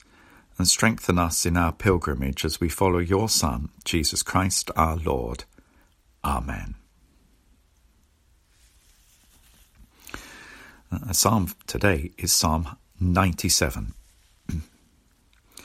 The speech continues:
The Lord is King, the earth may be glad thereof, yea, the multitude of the isles may be glad thereof. Clouds and darkness are round about him.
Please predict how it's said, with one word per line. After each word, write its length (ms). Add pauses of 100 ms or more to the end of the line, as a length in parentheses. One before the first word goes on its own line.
(1160)
The 100
Lord 200
is 140
King, 460 (340)
the 180
earth 320
may 160
be 120
glad 380
thereof, 580 (580)
yea, 240
the 100
multitude 720
of 80
the 140 (120)
isles 540
may 160
be 140
glad 380
thereof. 540 (920)
Clouds 460
and 160
darkness 560
are 60
round 280
about 380
him. 300